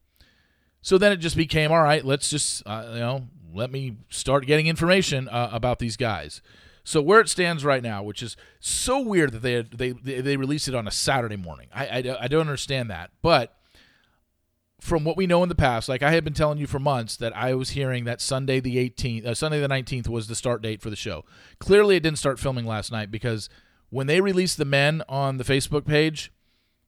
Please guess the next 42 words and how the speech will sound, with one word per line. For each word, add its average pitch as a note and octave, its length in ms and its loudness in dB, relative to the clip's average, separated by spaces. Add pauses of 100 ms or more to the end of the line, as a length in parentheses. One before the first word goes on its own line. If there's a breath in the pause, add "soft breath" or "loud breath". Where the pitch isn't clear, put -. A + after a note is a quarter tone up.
(120)
it's B2+ 240 -6
usually C#3+ 380 2
another C3 480 0
minimum D3 500 2
two D3 160 2
to C#3 80 4
three C3 220 0
days A2+ 340 -2
before A2+ 340 -6
filming G#2+ 300 -6
starts - 380 -8
'cause G#2 160 -8
they A2+ 100 -4
gotta A2 220 -4
get G#2+ 140 -8
those G#2+ 180 -4
two A#2+ 120 -6
or A2 60 -4
three A2 160 -8
days G#2 280 -6
to G#2 100 -12
possibly G2+ 400 -8
get G2+ 200 -8
any G#2+ 220 -6
sort G#2+ 260 -6
of G2+ 300 -8 (760 soft breath)
stories D#3+ 520 2
about C3+ 240 2
the C3 80 -2
men B2 440 2
and G#2+ 160 -8
some A2+ 140 -8
problematic B2 480 0
behavior, A#2 460 -2
and G#2+ 120 -8
then G#2+ 120 -4
they G#2+ 140 -2
w-, G#2 180 -4
might G2 260 -6
not F2+ 220 -10
cast G#2+ 320 -4
them. C2 180 -14